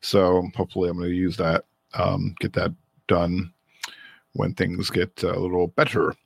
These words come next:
Okay, and over on make user dot com,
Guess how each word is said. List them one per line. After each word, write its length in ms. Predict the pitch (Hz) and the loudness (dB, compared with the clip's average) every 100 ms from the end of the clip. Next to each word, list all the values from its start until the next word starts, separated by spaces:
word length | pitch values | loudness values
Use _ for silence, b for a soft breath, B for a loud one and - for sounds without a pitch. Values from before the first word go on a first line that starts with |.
| - | -4
Okay, 160 | - - - B B B B B - | 2 2 0 B B B B B -4
and 960 | 135 143 151 151 151 147 147 143 147 147 | 0 4 4 6 6 4 2 0 0 0
over 500 | 139 165 175 175 - | 2 2 2 0 0
on 720 | 156 151 147 139 143 147 - | -2 0 0 0 -2 -4 -6
make 440 | 131 131 135 143 | -6 -2 0 0
user 200 | 135 127 | -2 -2
dot 180 | 127 117 | 2 2
com, 600 | 170 185 185 185 175 147 | 4 2 2 0 -8 -10